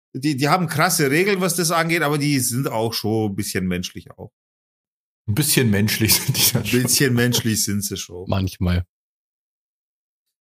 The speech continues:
Speaker 1: Hey, ich wollte jetzt aber mal, mal ganz andere, ich hab, was mir immer wieder passiert, Alter, das kotzt mich an und es kann nicht sein,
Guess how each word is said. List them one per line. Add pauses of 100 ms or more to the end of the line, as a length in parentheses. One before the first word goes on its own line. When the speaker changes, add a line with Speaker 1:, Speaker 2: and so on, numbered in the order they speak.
Speaker 1:
Hey,
ich
wollte
jetzt
aber
mal,
mal
ganz
andere,
ich
hab,
was
mir
immer
wieder
passiert,
Alter,
das
kotzt
mich
an
und
es
kann
nicht
sein,